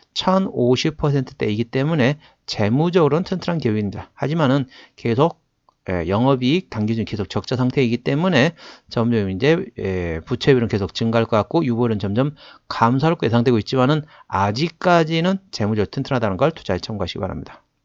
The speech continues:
자, 이피에스는 당연히 마이너스죠. 당기순이익이 적자이기 때문에 비피에스는 삼백팔십사 원입니다.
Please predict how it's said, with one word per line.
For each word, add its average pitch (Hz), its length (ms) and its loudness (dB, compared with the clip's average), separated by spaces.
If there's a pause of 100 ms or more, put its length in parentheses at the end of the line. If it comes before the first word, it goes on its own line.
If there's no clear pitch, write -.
(1500)
자, 110 100 0
이피에스는 180 480 4
당연히 131 300 4
마이너스죠. 120 640 2
당기순이익이 110 580 0
적자이기 98 400 -2
때문에 113 540 0 (360)
비피에스는 147 680 0
삼백팔십사 175 1200 -2
원입니다. 135 420 -4